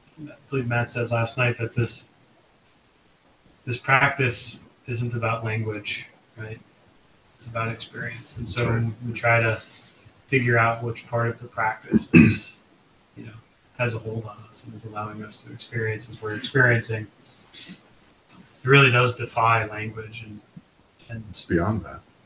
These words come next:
Speaker 1: Yeah, far beyond that. And, you know, I just, again, I'm seeing myself experience,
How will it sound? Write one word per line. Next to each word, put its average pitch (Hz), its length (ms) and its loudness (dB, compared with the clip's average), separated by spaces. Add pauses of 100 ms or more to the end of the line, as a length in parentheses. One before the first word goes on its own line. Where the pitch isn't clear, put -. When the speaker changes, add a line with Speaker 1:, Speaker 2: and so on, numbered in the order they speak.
(280)
Speaker 1:
Yeah, 117 80 -12 (840)
far 120 220 -4
beyond - 380 -6
that. - 460 -14
And, 110 300 -6 (1080)
you 135 120 4
know, 107 160 -4 (1040)
I 117 80 -4
just, - 460 -4 (1040)
again, 117 400 2
I'm 110 440 0 (2000)
seeing 139 560 8
myself 113 960 0 (580)
experience, 117 1000 0